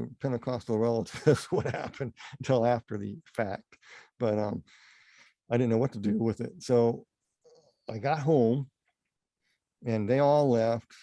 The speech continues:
and I got my medicine and I had my, um, uh, juice I had to drink, get my electrolytes back up and Gatorade, so forth.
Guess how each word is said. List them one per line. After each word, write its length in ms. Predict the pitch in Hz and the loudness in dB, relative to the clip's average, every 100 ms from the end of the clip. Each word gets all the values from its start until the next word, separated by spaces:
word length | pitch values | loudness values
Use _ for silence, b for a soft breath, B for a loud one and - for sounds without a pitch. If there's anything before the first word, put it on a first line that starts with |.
| - | -8
and 80 | 123 | -2
I 80 | 123 | 0
got 240 | 117 120 | 2 0
my 260 | 117 113 117 | 0 -2 0
medicine 560 | 113 113 110 - 110 | 0 0 0 -4 -4
and 140 | 113 110 | -2 -4
I 60 | |
had 280 | 104 104 107 | -4 -4 -6
my, 320 | 101 104 101 98 | -4 -4 -2 -2
um, 440 | 98 95 90 92 _ _ _ b b b b 90 | -4 -6 -8 -14 _ _ _ b b b b -12
uh, 140 | 85 87 | -10 -10
juice 360 | - 123 123 117 | -4 -2 -2 -4
I 60 | |
had 200 | 98 98 95 | -6 -6 -6
to 80 | |
drink, 480 | 85 101 98 98 - - | -8 -6 -6 -6 -10 -14
get 120 | 113 | -8
my 80 | 98 | -6
electrolytes 640 | 101 98 98 95 92 - _ | -6 -8 -8 -6 -6 -10 _
back 300 | 95 90 - | -10 -10 -12
up 180 | 98 95 | -14 -12
and 140 | 98 92 | -12 -8
Gatorade, 480 | 98 95 92 92 - | -8 -6 -8 -8 -10
so 140 | 92 | -12
forth. 240 | 92 95 | -8 -10